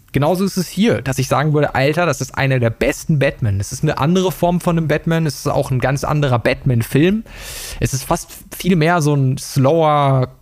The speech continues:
äh, Noir-Film, als dass es ein klassischer Action-Batman-Film ist. Aber das ist auch genau der Grund, warum ich ihn gerne mochte. Also klare Empfehlung auch für den.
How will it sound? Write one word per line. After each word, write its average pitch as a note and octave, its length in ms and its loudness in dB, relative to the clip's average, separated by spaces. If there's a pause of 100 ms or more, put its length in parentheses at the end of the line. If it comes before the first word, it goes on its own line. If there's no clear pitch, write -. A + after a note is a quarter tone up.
(220)
äh, B2+ 240 2
Noir-Film, A#2+ 880 2
als A#2+ 320 -2
dass - 180 -2
es - 240 -4
ein A#2+ 140 0
klassischer C3 500 -2
Action-Batman-Film A#2+ 880 0
ist. A#2+ 220 -2
Aber A#2+ 100 0
das C#3 140 -2
ist E3+ 40 0
auch C#3 160 0
genau D#3+ 160 0
der D#3+ 120 0
Grund, D#3+ 140 0
warum D#3 120 0
ich C#3 140 -4
ihn D3+ 80 0
gerne C#3 140 2
mochte. C3+ 320 -2 (480)
Also B2+ 260 -2
klare C3+ 260 0
Empfehlung C3+ 340 0
auch B2+ 100 0
für C3+ 120 -2
den. B2+ 240 0